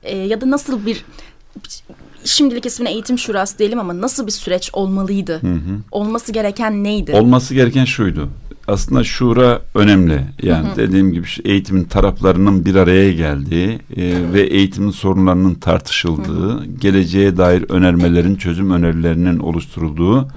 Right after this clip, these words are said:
Speaker 2: e, büyük meclislerdir, toplantılardır. E, ve bu me-, şuraların hazırlık süreçleri vardır. Önermeler gündem o
Speaker 1: Hı hı.
Speaker 2: hazırlık sürecinde oturur, e, oluşturulur. Şimdi olması gereken şuydu.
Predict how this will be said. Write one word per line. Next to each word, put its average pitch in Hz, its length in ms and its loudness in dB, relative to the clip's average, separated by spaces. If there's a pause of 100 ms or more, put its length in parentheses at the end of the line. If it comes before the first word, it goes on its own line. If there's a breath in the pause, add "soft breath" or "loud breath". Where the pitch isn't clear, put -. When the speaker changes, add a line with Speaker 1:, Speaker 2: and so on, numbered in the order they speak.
(440 loud breath)
Speaker 2:
e, 87 260 0
büyük 123 240 0
meclislerdir, 90 720 4
toplantılardır. 82 800 -2 (600 soft breath)
E, - 100 0 (600)
ve 104 140 4
bu 107 500 2
me-, 95 440 2
şuraların 95 960 2
hazırlık 87 420 -2
süreçleri 87 540 0
vardır. 78 360 0 (220)
Önermeler 87 560 4
gündem 87 480 2
o 92 60 4
Speaker 1:
Hı 87 40 0
hı. 87 40 -2
Speaker 2:
hazırlık 87 360 -2
sürecinde 85 600 0 (480 soft breath)
oturur, 90 640 -2
e, 87 80 4
oluşturulur. 82 680 -2 (380 soft breath)
Şimdi 101 220 -2
olması 120 380 2
gereken 104 300 2
şuydu. 80 480 -4